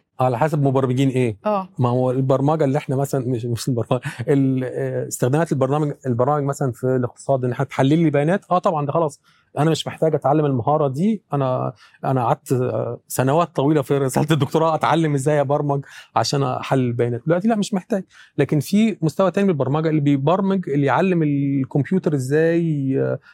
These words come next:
Speaker 1: يحلل البيانات الموجودة وإزاي يطور وينتج معرفة. فده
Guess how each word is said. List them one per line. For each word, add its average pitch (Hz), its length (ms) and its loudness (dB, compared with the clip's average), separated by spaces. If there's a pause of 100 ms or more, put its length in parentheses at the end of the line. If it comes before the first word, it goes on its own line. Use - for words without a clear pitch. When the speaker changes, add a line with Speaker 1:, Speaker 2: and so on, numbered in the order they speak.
(140)
Speaker 1:
يحلل 160 360 2
البيانات 139 460 2
الموجودة 151 440 2
وإزاي 147 320 0
يطور 156 340 2
وينتج 147 260 0
معرفة. 117 380 -6 (380)
فده 170 540 0